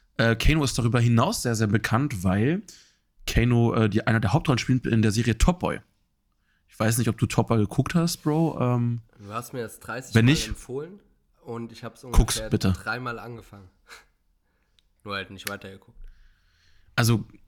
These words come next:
Speaker 1: Top Boy, für mich einer der besten Serien rund um das Thema Hip-Hop,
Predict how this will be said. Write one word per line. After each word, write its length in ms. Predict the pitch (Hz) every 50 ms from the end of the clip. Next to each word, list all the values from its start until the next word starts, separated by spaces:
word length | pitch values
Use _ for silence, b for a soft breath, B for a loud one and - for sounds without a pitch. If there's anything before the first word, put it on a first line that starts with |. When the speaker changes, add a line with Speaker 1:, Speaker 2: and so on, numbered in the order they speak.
| _ _ _ _ _ _ _ _ _ -
Speaker 1:
Top 200 | - 131 120 -
Boy, 300 | 123 113 113 113 110 104 117 - - _ _ _ _ _ _ _ _
für 180 | - - - 107
mich 440 | 101 101 107 123 165 190 - - - - _
einer 200 | - 107 104 98
der 140 | 98 98 87
besten 800 | - - - 123 120 - - - - 120 113 113 110 110 113 -
Serien 800 | - - 110 113 113 113 104 110 110 107 104 107 107 107 104 92 - _ _ _
rund 240 | - - 110 110 107
um 80 | 104 101
das 160 | 101 101 -
Thema 260 | - - 101 107 101
Hip-Hop, 500 | 92 104 123 117 - - 113 110 113 B